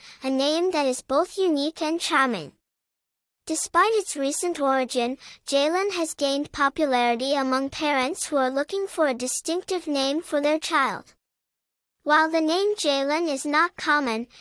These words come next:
it has been used by several notable people. For instance, Jalen Fox is a popular actress. The name Jalen is also used in various forms across different cultures,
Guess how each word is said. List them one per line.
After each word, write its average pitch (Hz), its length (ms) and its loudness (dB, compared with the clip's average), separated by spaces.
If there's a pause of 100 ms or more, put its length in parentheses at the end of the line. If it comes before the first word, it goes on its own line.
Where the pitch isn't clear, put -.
(160)
it 269 100 -4
has 302 220 -2
been 302 240 0
used 320 320 -2
by 277 160 0
several 339 500 0
notable 269 480 2
people. 311 540 -4 (880)
For 359 200 0
instance, 330 720 0 (260)
Jalen 339 440 2
Fox - 500 -2
is 269 140 -6
a 269 60 -2
popular 311 600 0
actress. 269 540 -4 (1080)
The 320 100 0
name 392 360 2
Jalen 285 560 0
is 294 220 -6
also 359 340 0
used 302 460 0
in 254 160 -2
various 269 520 0
forms 262 480 0
across 294 440 -4
different 302 420 -4
cultures, 285 560 -2